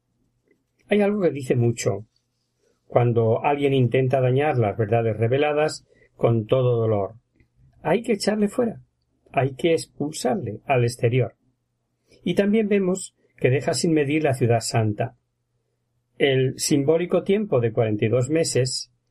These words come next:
igual a mil doscientos sesenta días, que también estarán profetizando los dos testigos,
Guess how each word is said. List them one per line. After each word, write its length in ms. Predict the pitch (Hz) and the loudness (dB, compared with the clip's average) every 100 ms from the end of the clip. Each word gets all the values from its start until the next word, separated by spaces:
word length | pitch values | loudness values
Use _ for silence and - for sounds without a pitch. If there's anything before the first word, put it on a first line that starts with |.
| _ _ | _ _
igual 600 | 165 135 135 156 127 120 - | -2 2 2 2 2 -2 -2
a 120 | 131 | 0
mil 280 | 127 139 156 | 2 2 2
doscientos 540 | 135 110 139 139 131 123 | 0 0 -2 0 0 -2
sesenta 360 | 123 139 123 | 0 -2 0
días, 480 | 123 151 135 - - _ _ _ _ | 0 0 0 -6 -18 _ _ _ _
que 120 | - 117 | -2 0
también 380 | 110 117 135 | 0 0 2
estarán 420 | 113 - 113 117 117 | 0 0 0 0 0
profetizando 680 | 127 127 131 127 156 127 | -2 -2 -2 -2 0 2
los 140 | 104 101 | 0 0
dos 200 | 123 - | -2 0
testigos, 680 | 123 - 139 110 113 - | -4 -2 -2 -2 -4 -12